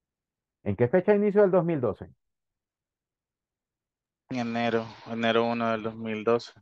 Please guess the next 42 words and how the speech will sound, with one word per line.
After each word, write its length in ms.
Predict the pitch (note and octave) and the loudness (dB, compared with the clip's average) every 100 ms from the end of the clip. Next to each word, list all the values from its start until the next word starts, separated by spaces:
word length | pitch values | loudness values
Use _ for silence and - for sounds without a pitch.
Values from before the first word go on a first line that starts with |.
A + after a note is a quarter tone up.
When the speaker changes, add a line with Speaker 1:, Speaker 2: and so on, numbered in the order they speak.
| _ _ - | _ _ -12
Speaker 1:
Ujú. 340 | D#2 E2+ A#2+ C3 _ _ _ _ _ _ _ _ _ _ _ _ _ _ _ _ _ _ _ - | -8 -4 -4 -6 _ _ _ _ _ _ _ _ _ _ _ _ _ _ _ _ _ _ _ -4
¿Y 140 | G2+ | -2
en 100 | G2 | 2
qué 80 | A#2 | 2
Speaker 2:
So- 0 | |
Speaker 1:
fecha 300 | A2 C3 C3 | 4 4 2
finalizó? 640 | A#2 B2+ B2 B2 C#3 D#3+ - _ - | 0 0 2 2 0 -4 -6 _ -14
Speaker 2:
solo 400 | - C3 C3 C#3+ | 2 4 6 4
una, 280 | D3 C#3+ A2+ | 4 2 0
una 200 | B2+ B2+ | -2 -2
consulta. 540 | A#2+ A#2+ - B2+ B2 F#2+ | -2 -6 -6 -2 0 2
En 80 | A2 | 0
el 60 | A2 | 0
Speaker 1:
Ujú. 0 | |
Speaker 2:
treinta 340 | A#2 A#2 A#2 A2 | 0 0 0 0
y 80 | A2+ | 0
uno 140 | A#2+ | 0
de 100 | A#2+ | 2
diciembre 460 | A#2 - C3 A#2 - | 2 0 0 0 -2
sería 460 | - A2+ A2+ A#2 A#2+ | 0 2 4 4 2
similar 460 | B2+ A#2+ A#2 A#2 | -4 -2 2 4
al, 140 | B2 B2+ | 2 2
al 160 | A2 A2+ | -2 -2
cinco, 420 | - C3 C#3 D3 | -6 -6 -4 -4
pero 180 | C3+ B2 | 2 2
entre 260 | A#2 A2+ A2+ | 2 0 0
los 160 | A2 G#2 | 0 -2
dos 100 | A2 | 0
rangos, 320 | A#2+ A#2+ G2+ | 0 0 -4
vea, 260 | G2+ F#2+ F#2+ | -4 -4 -6
entre 340 | G#2 - - - - - | -4 0 0 -2 -20 -10
mayor 260 | A#2 A2+ A#2 | 0 4 6
o 20 | |
igual 320 | B2 B2 B2 B2 | 6 6 4 4
a, 760 | A#2+ A2+ A2+ A2+ A2 A2 G#2+ G#2+ | 2 4 4 6 4 4 2 0
a 40 | _ | _
enero 480 | A#2 A#2 A#2+ B2+ B2+ | -4 0 4 4 4
uno 240 | B2+ B2+ B2+ | 0 -2 0
del 120 | A#2+ | 0
dos 140 | A#2+ | -4
mil 420 | A#2+ A#2 A#2 A#2 _ | -4 -6 -6 -8 _
doce 440 | C#3 D#3 E3 D#3+ | 2 4 2 0